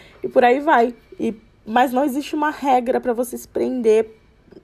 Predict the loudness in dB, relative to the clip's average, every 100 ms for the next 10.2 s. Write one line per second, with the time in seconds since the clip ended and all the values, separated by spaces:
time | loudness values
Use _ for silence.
0 | _ _ _ 0 2 2 2 0 -4 -4
1 | -6 -6 -4 -4 -8 -12 -20 -20 -20 -6
2 | 0 0 0 -2 -4 -4 -4 -4 -4 -6
3 | -6 -6 -6 -6 -6 -4 -6 -6 -4 -2
4 | 2 2 2 2 -2 0 0 0 -2 0
5 | 2 2 2 -2 -4 -6 -4 -6 -6 -14
6 | -20 -20 _ _ -14 -2 2 2 0 0
7 | 0 0 0 2 -2 -2 -4 -6 -6 -6
8 | -4 -4 -4 -4 -2 0 -2 -2 -4 -4
9 | -6 -8 -6 -4 -6 -6 -10 -10 -6 -6
10 | -6